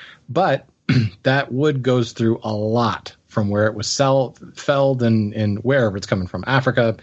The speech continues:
Indonesia, South America, whatever. Um,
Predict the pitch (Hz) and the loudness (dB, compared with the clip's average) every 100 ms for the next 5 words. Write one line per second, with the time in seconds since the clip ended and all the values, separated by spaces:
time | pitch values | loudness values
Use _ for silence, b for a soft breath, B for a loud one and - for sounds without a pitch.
0 | B B 170 147 135 127 117 123 120 113 | B B -2 2 2 2 0 0 0 0
1 | 107 104 107 110 95 90 B B B B | 0 0 2 2 0 -4 B B B B
2 | 113 110 113 | 0 2 0